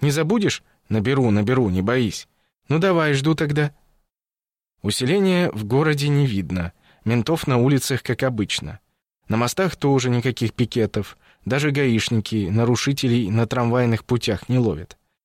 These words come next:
Дождя тоже нет, к великой радости. Даже грязный асфальт чуть-чуть подсыхать начал. Правда, это чуть-чуть означает, что летящая из-под колес грязь стала липкой, и щетки приходится включать чаще.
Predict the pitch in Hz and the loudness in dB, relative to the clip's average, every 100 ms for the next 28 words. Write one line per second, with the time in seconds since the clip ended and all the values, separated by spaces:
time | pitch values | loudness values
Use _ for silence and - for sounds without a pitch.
0 | _ _ _ _ _ 131 143 220 220 147 | _ _ _ _ _ -4 0 -2 0 0
1 | 135 131 127 117 - - _ _ _ - | 2 2 2 0 -4 -20 _ _ _ -4
2 | 127 127 123 117 113 104 - - 101 90 | -2 -2 0 0 0 0 -4 -6 -8 -8
3 | 107 147 151 131 160 143 139 - 170 110 | -4 -2 0 0 0 0 -2 0 0 0
4 | - 104 135 - 113 - - 117 - 85 | -4 -4 -4 -4 -4 -4 -4 -4 -4 -6
5 | 76 - - _ _ _ _ - 190 185 | -6 -10 -16 _ _ _ _ -4 -2 0
6 | 180 165 175 160 - 160 - 208 156 131 | 2 2 0 -2 -2 -4 -2 -2 -2 0
7 | 139 131 185 151 - 139 127 123 175 165 | 0 0 0 0 -2 0 0 0 0 -2
8 | - 131 - 120 - 131 131 113 123 165 | 0 -2 -2 -6 -2 0 2 2 0 0
9 | - - - - 151 147 127 196 - 107 | -2 -14 -16 -6 -2 2 2 2 -2 -4
10 | 85 - _ _ 120 - 180 196 160 143 | -6 -8 _ _ -2 0 -2 -2 -4 -2
11 | 131 151 143 135 135 - 127 120 127 120 | -2 0 0 0 -4 -2 0 0 -2 -2
12 | - 95 - - | -2 -2 -4 -10